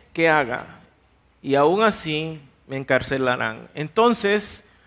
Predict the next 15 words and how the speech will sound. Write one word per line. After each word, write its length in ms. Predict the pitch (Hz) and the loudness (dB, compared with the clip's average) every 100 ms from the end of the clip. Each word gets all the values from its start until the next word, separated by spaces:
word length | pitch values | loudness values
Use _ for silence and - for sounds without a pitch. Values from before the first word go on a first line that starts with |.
| _ _ - | _ _ -8
¿por 180 | 135 | -6
qué 120 | - 143 | -2 0
no 100 | 147 | 0
encarcelan 920 | 156 156 143 160 147 135 147 160 151 _ - | 0 0 2 2 2 2 -2 -10 -16 _ -6
también 600 | 147 127 120 123 131 127 - - | -4 -2 -4 -4 -8 -16 -20 -2
al 160 | 151 214 | 2 6
libro?". 380 | 294 208 - - _ _ - - - _ | 4 4 -4 -10 _ _ -20 -20 -20 _
Y 500 | 233 214 208 - - _ _ _ _ _ _ _ _ _ - | 2 6 6 2 -12 _ _ _ _ _ _ _ _ _ 2
mi 120 | 208 | 4
familia 460 | 208 196 233 254 214 | 4 6 6 6 6
viene 260 | 202 202 | 6 6
de 80 | 196 | 4
un 80 | 196 | 2
trasfondo 500 | 170 - 185 185 175 | 0 0 -2 -2 -2
cuáquero. 600 | - 180 185 139 127 | 2 2 2 -2 -2